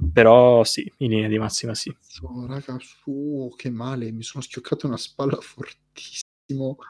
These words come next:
Speaker 2: Raga, è stato allucinante, sembravo, sembravo Kevin Love contro,
Speaker 1: <laughs>
Speaker 2: contro Kelly
Speaker 1: Violini.
Speaker 2: <laughs> Aia.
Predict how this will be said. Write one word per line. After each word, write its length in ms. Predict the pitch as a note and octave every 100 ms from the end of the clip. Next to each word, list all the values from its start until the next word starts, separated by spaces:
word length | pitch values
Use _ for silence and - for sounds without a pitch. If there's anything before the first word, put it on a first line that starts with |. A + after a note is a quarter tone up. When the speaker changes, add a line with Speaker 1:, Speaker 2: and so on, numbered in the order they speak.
| - - _ _ _ B2
Speaker 2:
Raga, 220 | - D3+
è 40 | C3
stato 280 | - D#3 D3
allucinante, 680 | C#3 D3+ _ _ - -
sembravo, 640 | B2 C#3 C3+ D3+ D3 C#3 C3
sembravo 380 | - C#3+ D#3+ D3+
Kevin 380 | D#3+ D3 D3
Love 540 | C#3+ D#3+ C#3+ D3 C#3 B2+ - _ _ _ _ _
contro, 540 | - D3 C#3 C#3 D3
Speaker 1:
<laughs> 480 | C#3 C3+ C3 B2+ -
Speaker 2:
contro 280 | - D#3+ D#3
Kelly 340 | D3 E3+ E3+ D3+
Speaker 1:
Violini. 500 | C3 B2+ C3 C#3 E3 - - - - - - - - - - - - - _
Speaker 2:
<laughs> 1600 | - C4+ B3+ E3+ - - - - D#4 - A3+ - A#3+ A#3+ G#3+ F3+
Aia. 360 | G3+ G3 F#3